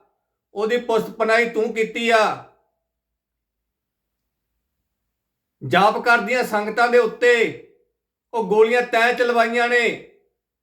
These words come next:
ਜਾਪ ਕਰਦੀਆਂ ਸੰਗਤਾਂ ਦੇ ਉੱਪਰ ਪਾਣੀ, ਗੰਦੇ ਪਾਣੀ ਦੇ ਬਸਾੜਾਂ ਤੈਂ ਮਰਵਾਈਆਂ ਨੇ। ਤੇ ਉਹ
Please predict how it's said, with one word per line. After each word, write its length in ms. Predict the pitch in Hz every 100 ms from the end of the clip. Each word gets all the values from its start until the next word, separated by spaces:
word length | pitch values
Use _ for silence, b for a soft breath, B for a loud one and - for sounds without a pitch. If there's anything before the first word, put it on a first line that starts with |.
| _ _ _ _ _ _ 139
ਜਾਪ 340 | 175 208 220
ਕਰਦੀਆਂ 440 | 233 226 208 247
ਸੰਗਤਾਂ 440 | 214 214 226 226 247
ਦੇ 100 | 233
ਉੱਪਰ 380 | 220 196 - 247 240 202 - - _ _
ਪਾਣੀ, 340 | 208 220 233
ਗੰਦੇ 360 | 208 208 202 262
ਪਾਣੀ 260 | 254 233 226
ਦੇ 120 | 233
ਬਸਾੜਾਂ 440 | 214 208 202 214
ਤੈਂ 320 | 214 202 202
ਮਰਵਾਈਆਂ 580 | 208 208 190 190 196 202
ਨੇ। 140 | 208 180 123 - _ _ _ _ _ _ _ _ _ _ _ _ _ _ _ _ _ _ _ _ _ _ _ _ _ _ _ _ _ 202
ਤੇ 40 |
ਉਹ 460 | 214 226 220 196